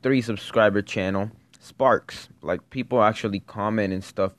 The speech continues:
even though I only have three videos. People have been commenting, people that I don't know. And this is, that's just so crazy to think about it, 'cause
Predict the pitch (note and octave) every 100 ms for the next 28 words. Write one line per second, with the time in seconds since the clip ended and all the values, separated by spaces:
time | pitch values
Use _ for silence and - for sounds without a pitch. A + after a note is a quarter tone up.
0 | _ - G#2+ G#2 G2+ G2+ G2+ G#2 F#2 -
1 | A2 G2+ G2 G#2+ F2+ F2 - - A#2 A#2
2 | A2 G2+ F#2 F#2 - A2 A2 - G#2+ -
3 | _ _ - - A#2+ A2+ G#2 G2+ G#2+ F#2+
4 | A2 G#2+ F#2 _ _ _ - G#2+ G#2+ G2+
5 | G#2+ A#2 A#2 A2 - _ A2 A2+ A#2+ -
6 | A#2+ A#2 - A2 B2 A2 G#2+ - - A#2
7 | A2 G2 G2 G2 G2+ G2+ F#2